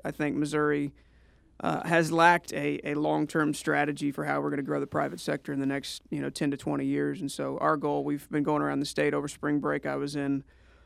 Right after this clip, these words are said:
um, Springfield and Saint Louis and Kansas City. We held business roundtables in conjunction with their chambers, and, and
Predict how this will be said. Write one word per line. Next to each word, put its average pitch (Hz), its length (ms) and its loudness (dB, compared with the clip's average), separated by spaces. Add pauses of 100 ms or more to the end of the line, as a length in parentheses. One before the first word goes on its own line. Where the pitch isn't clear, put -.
(180)
um, 139 460 0
Springfield 160 600 2
and 135 180 -2
Saint 139 200 0
Louis 147 140 -2
and 143 80 -6
Kansas 147 280 -2
City. 147 220 2
We 151 100 0
held 147 180 -2
business 147 280 0
roundtables 143 640 -2
in 143 100 -2
conjunction 143 520 -2
with 143 120 -4
their 143 160 -2
chambers, 143 560 0
and, 131 220 -2
and 135 200 -2